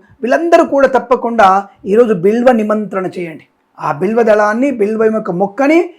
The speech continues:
మన ఇంటికి తీసుకురండి. నిమంత్రణ అంటే ఆహ్వానము, బిల్వాన్ని ఆహ్వానించడము. ఇది చేసిందల్లా, అంటే ఆహ్వానం అంటే ఆకులు కాదండి, బిల్వ మొక్క తెచ్చి వాళ్ళు పూజ చేయాలి. మీరు బిల్వలో లక్ష్మీదేవి ఉంటుంది,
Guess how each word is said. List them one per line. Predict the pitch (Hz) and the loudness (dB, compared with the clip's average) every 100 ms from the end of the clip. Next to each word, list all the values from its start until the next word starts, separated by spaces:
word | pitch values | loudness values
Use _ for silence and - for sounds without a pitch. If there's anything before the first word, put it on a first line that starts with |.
| _ 170 | _ -8
మన | 165 | -4
ఇంటికి | 185 190 220 180 | -4 -4 -6 -6
తీసుకురండి. | 226 214 208 196 196 190 175 | -10 -6 -4 -2 -2 -2 -2
నిమంత్రణ | 185 208 233 196 196 | -6 -6 -6 -6 -6
అంటే | 214 | -2
ఆహ్వానము, | - 196 208 170 165 185 208 - _ _ _ _ _ _ _ _ _ _ | -2 -2 -2 -6 -4 -4 -4 -8 _ _ _ _ _ _ _ _ _ _
బిల్వాన్ని | 151 202 226 214 226 285 - - | -6 -4 2 2 2 -2 -6 -2
ఆహ్వానించడము. | 190 208 226 190 185 175 175 180 202 - _ _ _ _ _ _ | 0 0 0 -2 -2 -6 -4 -2 -4 -8 _ _ _ _ _ _
ఇది | - - 208 | -14 -6 -4
చేసిందల్లా, | 208 208 208 196 | -4 -4 -2 -2
అంటే | 196 262 | -2 0
ఆహ్వానం | 226 254 | 0 0
అంటే | 262 | 0
ఆకులు | 233 254 285 | 2 2 2
కాదండి, | 262 247 233 156 131 _ _ 185 | 0 0 0 -4 -6 _ _ -14
బిల్వ | 160 196 240 | -2 2 4
మొక్క | 185 190 254 | 2 -2 -2
తెచ్చి | 254 226 220 | -2 -4 -2
వాళ్ళు | 202 | -2
పూజ | - 202 | -2 -6
చేయాలి. | 202 175 175 | -6 -8 -10
మీరు | 170 _ _ 170 | -16 _ _ -4
బిల్వలో | 202 254 277 | 0 4 4
లక్ష్మీదేవి | 254 233 254 247 233 | 4 0 2 4 2
ఉంటుంది, | 220 202 151 127 | 0 -4 -4 -12